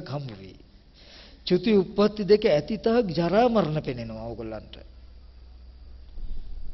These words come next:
ඇවිදින තැන පෙනෙන තාක්, පෙනෙන දෙයක ඇවිදින්න පුළුවන් තාක්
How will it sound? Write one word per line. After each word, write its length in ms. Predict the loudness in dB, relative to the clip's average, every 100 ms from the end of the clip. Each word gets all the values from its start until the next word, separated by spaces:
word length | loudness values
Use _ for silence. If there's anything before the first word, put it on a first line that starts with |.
| -2 0 0 0 -2 -6 -6 -4 -4 -4 -14 -18 -18 -6
ඇවිදින 520 | 0 2 2 2 2
තැන 300 | 2 4 4
පෙනෙන 380 | 2 0 0 0 0
තාක්, 400 | 2 2 2 0 -8 -18 -20 -20 -20 -20 -20 -20 -20 _ _ _ _ -16 -2
පෙනෙන 300 | 0 2 2
දෙයක 280 | 6 6 8
ඇවිදින්න 500 | 4 2 0 0 0
පුළුවන් 500 | -2 -2 0 2 0
තාක් 340 | -2 -6 -6